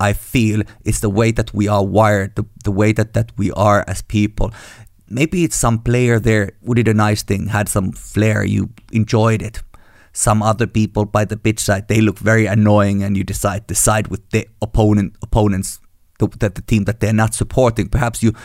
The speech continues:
just like yellow shirts more than blue. Maybe it's your favorite color. But in my opinion, it's quite rare to be entirely neutral in sports. We can say we are, but we are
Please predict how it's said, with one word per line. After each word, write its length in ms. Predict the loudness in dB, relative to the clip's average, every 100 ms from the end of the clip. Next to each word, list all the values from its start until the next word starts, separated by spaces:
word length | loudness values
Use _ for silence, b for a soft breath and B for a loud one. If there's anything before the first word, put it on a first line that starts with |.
| B B
just 240 | -2 0
like 220 | 0 0 2
yellow 320 | 2 2 2
shirts 380 | 0 0 0 -4
more 140 | -4
than 160 | -4 0
blue. 280 | 2 2
Maybe 320 | 2 -2 -2 -2
it's 180 | -2
your 100 | -2
favorite 380 | 0 0 0 -4
color. 260 | -2 -2 -2
But 160 | 0
in 80 | 2
my 140 | 2 0
opinion, 340 | 0 2 2
it's 100 | -2
quite 320 | -4 -6 -4
rare 400 | -2 0 0 -2 -6 B -8
to 80 | -6
be 120 | -2
entirely 800 | -2 0 0 0 0 -2 -2 -4 b b -4
neutral 680 | 2 4 4 2 -4 -4 -6 _ _
in 140 | -4 -4
sports. 540 | -2 0 0 -4 -18 _ _ _ _ _ -2
We 120 | -2
can 200 | 0 0
say 320 | 0 2 4
we 200 | 4 2
are, 300 | 2 0 -4 -10 b b b _ _ _ _ -4
but 200 | -2 0
we 120 | 0
are 240 | -2 -6